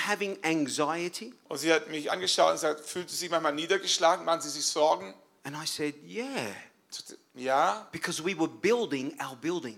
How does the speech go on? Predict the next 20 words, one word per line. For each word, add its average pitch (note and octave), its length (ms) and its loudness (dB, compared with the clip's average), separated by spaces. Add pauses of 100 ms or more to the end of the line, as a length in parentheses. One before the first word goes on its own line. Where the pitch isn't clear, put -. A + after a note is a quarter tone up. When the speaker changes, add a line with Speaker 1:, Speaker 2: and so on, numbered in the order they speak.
(140)
Speaker 2:
Denn C#3+ 140 -4
wir D#3 80 -2
waren E3 180 8
gerade E3 260 6
dabei, E3 320 8
unser E3 200 -2
Gebäude, D#3 420 6
Gemeindehaus D3+ 640 4
umzubauen. C3 800 0
Speaker 1:
And E3 80 4
I F3 100 6
was F3 160 2
thinking G3+ 340 4
about D3 300 0
the C#3 80 -4
money. E3 460 -2
I B2 80 -4
was C#3 160 -4
thinking D#3+ 340 0
about C#3+ 220 2